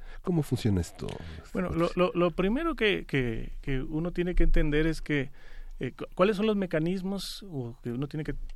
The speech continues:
Speaker 2: poner sobre la mesa es cuáles son los mecanismos que generan desigualdad de oportunidades. O sea, ¿qué es lo que hace que ciertas personas,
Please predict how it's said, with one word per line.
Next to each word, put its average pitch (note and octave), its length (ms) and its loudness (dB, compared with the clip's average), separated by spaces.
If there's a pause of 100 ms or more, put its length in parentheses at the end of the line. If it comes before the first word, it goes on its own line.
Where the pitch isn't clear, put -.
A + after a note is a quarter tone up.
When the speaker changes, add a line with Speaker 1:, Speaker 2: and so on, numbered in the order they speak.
(140)
Speaker 2:
poner B2 260 -2
sobre C3 200 -2
la A#2 100 2
mesa A#2+ 200 -2
es C3+ 120 -4
cuáles F3 320 0
son E3+ 160 -2
los F3 140 -2
mecanismos C#3+ 840 -4 (600)
que C3 120 -4
generan C3 500 -2
desigualdad A2+ 420 -4
de A2 40 -2
oportunidades. G#2 720 -8 (300)
O - 40 -14
sea, D#3+ 100 2
¿qué B3+ 120 -2
es D4 60 0
lo E4 100 2
que F#3 140 2
hace D#3 320 2 (360)
que C#3 140 -2
ciertas F3 360 -2
personas, A#2+ 640 -6